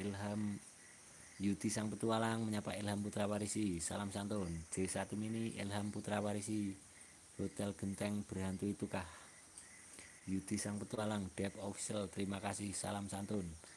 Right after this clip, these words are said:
Ini ngeblur-ngeblur ya, tak tinggal baca ya depan. <clears throat> Ilham,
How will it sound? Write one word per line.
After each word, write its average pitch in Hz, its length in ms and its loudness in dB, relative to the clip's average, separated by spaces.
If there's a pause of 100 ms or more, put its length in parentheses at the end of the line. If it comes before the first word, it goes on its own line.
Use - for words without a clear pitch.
(220)
Ini 107 160 0
ngeblur-ngeblur 101 720 4
ya, 92 160 2 (240)
tak - 160 -10
tinggal 90 240 0
baca 87 400 0
ya 85 160 -6
depan. - 240 -8 (880)
<clears throat> 196 80 -2 (3750)
Ilham, 107 400 4